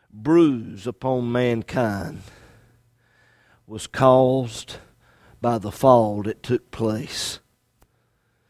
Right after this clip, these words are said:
in the very beginning. It affects our children. Things happen in life. It affects little children,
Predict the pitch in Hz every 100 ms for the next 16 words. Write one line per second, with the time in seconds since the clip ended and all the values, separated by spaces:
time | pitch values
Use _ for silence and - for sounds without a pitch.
0 | _ _ - 110 104 120 120 117 110 95
1 | 113 104 110 151 - - - - _ _
2 | _ _ _ _ _ _ _ _ _ _
3 | _ _ _ 110 104 123 113 - 117 110
4 | - 131 117 113 113 107 101 - - _
5 | _ _ _ _ _ _ _ _ _ _
6 | _ - 131 127 120 139 131 117 117 110
7 | 113 113 113 110 78 - - - _ _
8 | _ _ _ _ _ _ _ _ _ _
9 | - 131 123 147 143 - - 131 127 -
10 | - 147 139 127 110 113 110